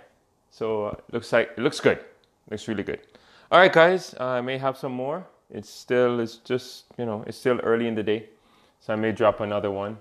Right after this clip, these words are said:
Uh, I'll probably watch a movie pretty soon. Maybe I'll do that. Depends on what it is. Okay, love you guys.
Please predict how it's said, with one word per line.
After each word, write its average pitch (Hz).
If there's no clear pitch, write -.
Uh, 98
I'll 95
probably 104
watch 104
a 104
movie 101
pretty 104
soon. 107
Maybe 95
I'll 95
do 95
that. 92
Depends 104
on 104
what 101
it 98
is. 104
Okay, 180
love 147
you 156
guys. 120